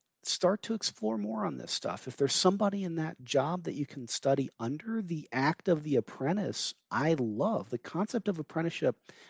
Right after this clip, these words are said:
I really think needs to be brought back into this country. You know, to me, college is okay, but apprenticing to see not only if you're,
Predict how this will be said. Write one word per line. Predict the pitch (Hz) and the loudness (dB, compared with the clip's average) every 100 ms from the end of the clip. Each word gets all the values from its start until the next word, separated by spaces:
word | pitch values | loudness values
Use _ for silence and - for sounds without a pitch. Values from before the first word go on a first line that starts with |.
| - | 2
I | 147 | 6
really | 165 180 | 8 6
think | - 170 | 4 -2
needs | 156 143 | -2 0
to | |
be | 147 | 0
brought | 131 135 | 4 4
back | 135 123 - | 4 0 -2
into | 120 | -10
this | 107 | -10
country. | - 117 - - _ _ _ _ _ _ _ _ _ - - - - | -10 -12 -14 -20 _ _ _ _ _ _ _ _ _ -20 -20 -16 -4
You | 117 | -4
know, | 113 | -2
to | - | 0
me, | 151 151 180 175 156 _ _ _ _ - - _ _ _ - - | 2 4 4 2 -2 _ _ _ _ -20 -20 _ _ _ -14 -6
college | - - 165 190 185 - | 0 4 6 6 6 2
is | 160 147 139 - - _ _ _ _ _ - | 4 4 4 -2 -6 _ _ _ _ _ 0
okay, | 147 - 127 131 180 _ _ _ _ _ _ - | 0 2 2 4 0 _ _ _ _ _ _ -8
but | 151 156 - | 4 4 4
apprenticing | 151 - - 190 226 226 175 151 | 0 -2 0 2 4 2 0 0
to | 156 | 0
see | - - 165 | 0 2 0
not | 160 214 | 2 0
only | 240 208 156 | -2 0 0
if | - | 0
you're, | 131 | -4